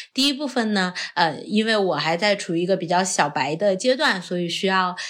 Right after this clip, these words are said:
嗯，嘉宾来帮忙解释一下我们常听到的一些，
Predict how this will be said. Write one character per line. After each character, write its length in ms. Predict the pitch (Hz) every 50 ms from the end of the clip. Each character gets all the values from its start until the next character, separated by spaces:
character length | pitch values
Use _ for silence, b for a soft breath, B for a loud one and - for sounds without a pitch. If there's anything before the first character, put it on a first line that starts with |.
| B B _
嗯， 360 | 175 165 156 147 147 147 - B B B B _
嘉 140 | - 190 196
宾 180 | 190 214 202
来 160 | 196 175 156 160 170 165 - - - _ _
帮 140 | _ 202 196
忙 160 | 202 196 208
解 220 | 208 - - - -
释 140 | - - 254
一 100 | 247 233
下 260 | - - 214 180 175
我 60 | 170
们 160 | 160 160 160
常 200 | 160 - - 175 185
听 180 | - 311 311
到 180 | 320 311 277 214
的 120 | 190 180
一 140 | 208 226 226
些， 360 | 196 - - 226 220 220 220